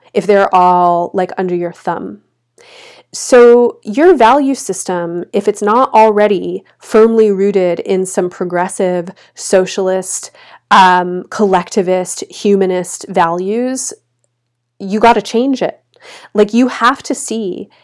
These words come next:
that when the people around you are happy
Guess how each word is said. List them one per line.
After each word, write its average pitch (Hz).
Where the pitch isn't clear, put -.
that 190
when 220
the 262
people 226
around 190
you 190
are 180
happy 233